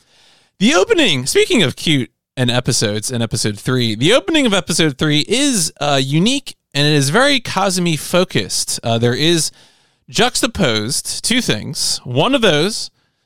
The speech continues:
is a text crawl comprising scientific information, which includes various things, both real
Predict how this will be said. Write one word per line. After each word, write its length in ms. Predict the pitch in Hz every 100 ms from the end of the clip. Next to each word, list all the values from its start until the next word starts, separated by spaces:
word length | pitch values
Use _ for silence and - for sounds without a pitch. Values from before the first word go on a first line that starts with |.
| _
is 200 | 131 120
a 120 | 123
text 640 | 107 - 196 - - - -
crawl 640 | - 135 113 131 185 - -
comprising 560 | 143 147 127 123 120
scientific 800 | 110 - 143 170 170 180 156 156
information, 880 | - 143 - 123 120 123 - 220 277
which 240 | 139 131
includes 580 | 151 139 320 403 415 - - - _ _ _
various 540 | 120 202 415 381 - -
things, 280 | 208 226 170
both 300 | 170 208 165
real 460 | 131 151 196 220